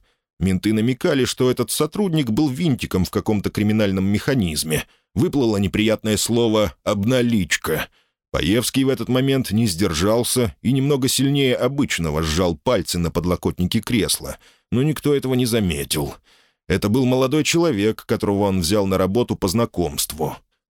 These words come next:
Знакомство, впрочем, было вымарано из разговора с непрошенными гостями. Впрочем, и сам он точно не помнил. Кажется, одноклассница просила за своего непутевого племянника. Нет,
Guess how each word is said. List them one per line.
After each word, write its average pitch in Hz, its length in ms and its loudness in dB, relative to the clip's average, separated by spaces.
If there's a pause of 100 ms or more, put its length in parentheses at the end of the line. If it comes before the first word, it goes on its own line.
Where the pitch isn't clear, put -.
Знакомство, 113 760 0
впрочем, 90 640 -2 (100)
было 190 320 2
вымарано 127 540 0
из 107 180 0
разговора 110 560 0
с - 80 -4
непрошенными 104 560 0
гостями. 78 760 -2 (520)
Впрочем, 90 480 0
и 120 40 0
сам 156 280 0
он 90 140 -4
точно 90 300 -2
не 107 140 2
помнил. 78 540 -4 (300)
Кажется, 143 600 0
одноклассница 110 800 0
просила 87 460 0
за 85 140 0
своего 87 360 0
непутевого 85 680 0
племянника. 76 920 -2 (520)
Нет, 82 680 -4